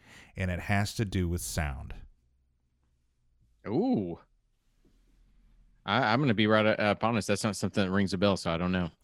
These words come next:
Speaker 1: It has no, uh,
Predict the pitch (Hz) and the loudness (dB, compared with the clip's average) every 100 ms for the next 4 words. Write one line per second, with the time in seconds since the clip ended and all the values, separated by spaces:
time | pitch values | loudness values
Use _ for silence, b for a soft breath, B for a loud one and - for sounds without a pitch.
0 | - 110 95 107 101 98 107 117 120 127 | -6 -2 0 0 0 0 0 0 0 -4
1 | - _ _ _ _ _ _ _ 104 98 | -10 _ _ _ _ _ _ _ -4 -2
2 | 95 92 87 | -2 -4 -6